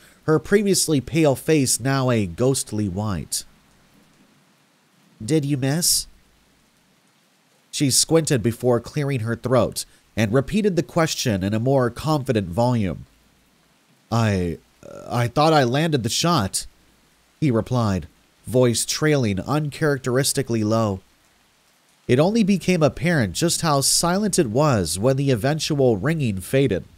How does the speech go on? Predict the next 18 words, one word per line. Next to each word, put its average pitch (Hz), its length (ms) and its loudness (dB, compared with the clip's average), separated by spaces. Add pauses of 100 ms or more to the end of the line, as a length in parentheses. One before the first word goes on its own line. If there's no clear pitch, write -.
(140)
leaving 139 380 2
nothing 131 420 0
in 110 220 -2
its 101 200 -4
wake. 104 420 -4 (880)
Not 147 200 0
even 208 180 0
the 180 100 0
sound 170 420 0
of 139 160 2
my 127 200 2
breathing 117 600 0
could 120 220 -2
fill 156 280 2
the 123 140 2
suffocating 135 800 0
void. 98 500 0 (1500)
"Why? 120 440 2